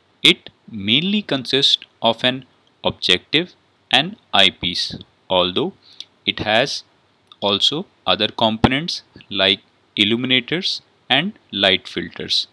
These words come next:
But objective and, and an eyepiece are the two important component of an metallurgical microscope. Its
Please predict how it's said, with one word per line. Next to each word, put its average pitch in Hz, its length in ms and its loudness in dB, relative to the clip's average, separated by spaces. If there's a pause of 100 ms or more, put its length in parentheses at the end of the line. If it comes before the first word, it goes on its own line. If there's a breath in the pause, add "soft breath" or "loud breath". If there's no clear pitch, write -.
(300)
But 185 260 0 (220)
objective 123 720 2 (460 soft breath)
and, 120 240 0 (320)
and 117 320 2 (200)
an 123 140 -4
eyepiece 139 640 -2 (140)
are 110 120 6
the 135 240 -4
two 190 140 -4
important 107 560 -2
component 98 480 -4
of 95 160 -4
an 208 140 -6 (520 loud breath)
metallurgical 98 720 -2 (380)
microscope. 92 720 -2 (1120)
Its - 300 -4